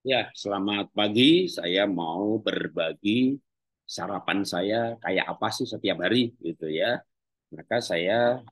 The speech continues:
satu hari langsung rebus, ngukus ya, ngukus telur pakai kukusan. Ini ada enam telur, tapi nggak saya makan sendiri ya. Anak saya ikut makan. Nah, saya biasanya pagi satu telur rebus,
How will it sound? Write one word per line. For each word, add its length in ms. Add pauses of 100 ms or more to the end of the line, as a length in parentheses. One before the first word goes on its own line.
(120)
satu 320
hari 480
langsung 480
rebus, 720 (560)
ngukus 560
ya, 160
ngukus 400
telur 240
pakai 240
kukusan. 480
Ini 160
ada 320
enam 320
telur, 480
tapi 240
nggak 160
saya 160
makan 240
sendiri 480
ya. 80 (1120)
Anak 240
saya 160
ikut 160
makan. 400
Nah, 160
saya 160
biasanya 240
pagi 480 (800)
satu 320
telur 240
rebus, 400